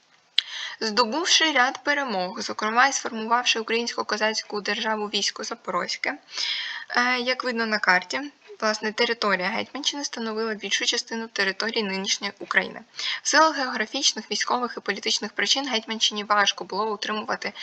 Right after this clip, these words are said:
суверенітет, будучи з трьох боків оточені дуже сильними державами: Річчю Посполитою з заходу, Османською імперією та її сателітом Кримським ханством з півдня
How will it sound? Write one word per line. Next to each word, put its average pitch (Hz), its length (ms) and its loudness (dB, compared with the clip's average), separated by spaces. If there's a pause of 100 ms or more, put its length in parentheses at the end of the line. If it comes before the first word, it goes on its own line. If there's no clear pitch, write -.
(180)
суверенітет, 214 720 0 (260)
будучи 214 360 4
з - 80 0
трьох 214 220 0
боків 196 360 -4
оточені 214 460 2
дуже 208 220 0
сильними 226 500 -2
державами: 190 600 0 (280)
Річчю 277 280 2
Посполитою 262 640 -2
з 262 80 -8
заходу, 196 440 -2 (140)
Османською 214 480 0
імперією 254 460 2
та 254 120 -6
її 220 280 0
сателітом 220 640 -4
Кримським 214 420 -4
ханством 214 460 -2
з - 80 0
півдня - 380 -4